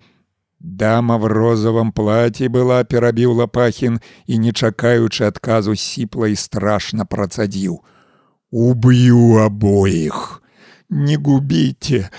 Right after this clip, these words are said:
Матушка у нас больная, сестрица инвалид, в приют определили». «Да не тебя, дурак!» —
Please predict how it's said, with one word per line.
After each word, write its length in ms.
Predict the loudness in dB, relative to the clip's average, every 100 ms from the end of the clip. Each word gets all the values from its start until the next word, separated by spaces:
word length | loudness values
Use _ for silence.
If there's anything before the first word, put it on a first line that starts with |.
| -16 -4
Матушка 600 | 0 0 0 -2 -2 0
у 100 | 2
нас 180 | 0 0
больная, 600 | 2 2 2 0 -2 -4 -16
сестрица 880 | -8 -4 -2 -2 0 2 2 2 2
инвалид, 580 | 4 2 4 4 2 -2 -16 -20
в 140 | -20 -2
приют 500 | 2 6 6 4 2
определили». 680 | 0 2 4 4 4 2 2
«Да 240 | 2 2
не 240 | 2 0
тебя, 640 | -2 -2 0 4 4 4 2
дурак!» — 800 | 2 2 2 2 2 0 -8